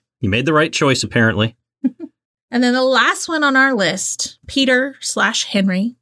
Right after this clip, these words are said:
Speaker 2: Here's the first one. <laughs> This is a little shout out to the other Stacy.
Speaker 1: <laughs>
Speaker 2: I liked it. She said, "Hear me out, Ethan Embry." And I can see it.
Speaker 1: Mm.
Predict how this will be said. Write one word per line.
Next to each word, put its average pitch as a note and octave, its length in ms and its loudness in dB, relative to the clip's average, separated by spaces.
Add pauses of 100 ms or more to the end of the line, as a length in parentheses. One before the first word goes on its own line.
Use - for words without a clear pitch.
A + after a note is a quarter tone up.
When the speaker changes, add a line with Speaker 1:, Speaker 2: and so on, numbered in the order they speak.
Speaker 2:
Here's B3+ 200 0
the C#4 120 0
first A3+ 320 0
one. F#3 360 -2 (200)
<laughs> G#3 140 -2 (200)
This C#4+ 200 0
is B3 180 2
a G#3+ 120 0
little G#3 220 0
shout G3+ 260 0
out F#3+ 160 -2
to - 100 -6
the G3 160 -2
other G3 160 -2
Stacy. G#3+ 640 -6
Speaker 1:
<laughs> - 200 -4 (920)
Speaker 2:
I A3 140 -2
liked G#3+ 260 0
it. A#3 160 -2
She B3 160 0
said, G3 300 0
"Hear B3 260 0
me C#4 160 2
out, F3+ 420 -2 (240)
Ethan G3 300 2
Embry." F3 500 -4 (540)
And C4+ 100 2
I E4 80 0
can F4+ 160 -4
see E4 240 2
it. - 320 -10 (180)
Speaker 1:
Mm. A#2+ 300 2